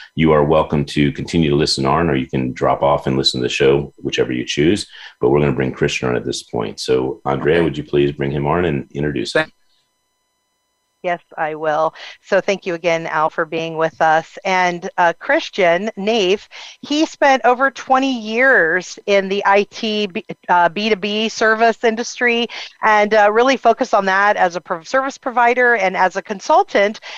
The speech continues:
Speaker 3: and a part-time minister as well, most of his adult life. But he has shifted, and he is now focusing his life on more about what's important to him and what really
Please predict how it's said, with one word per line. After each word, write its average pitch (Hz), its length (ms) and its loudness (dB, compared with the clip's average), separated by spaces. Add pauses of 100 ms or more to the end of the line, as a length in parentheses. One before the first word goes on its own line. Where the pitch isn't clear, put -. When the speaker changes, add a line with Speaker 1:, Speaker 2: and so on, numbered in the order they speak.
(140)
Speaker 3:
and 240 280 0
a 220 100 4
part-time 240 480 0
minister 285 420 2
as 190 160 -2
well, 185 220 2
most 202 240 -2
of 202 100 -6
his 190 160 -8
adult 180 380 0
life. 254 400 2
But 214 100 2
he 233 160 -6
has 226 160 0
shifted, 240 600 2 (260)
and 254 100 2
he 277 140 0
is 254 100 -6
now 247 220 2
focusing 247 560 -2
his 208 280 -2
life 202 440 2
on 196 360 0
more 220 340 2
about 208 360 2
what's 233 220 0
important 262 460 -2
to 226 40 -4
him 196 180 0
and 196 120 0
what 214 180 4
really 214 320 0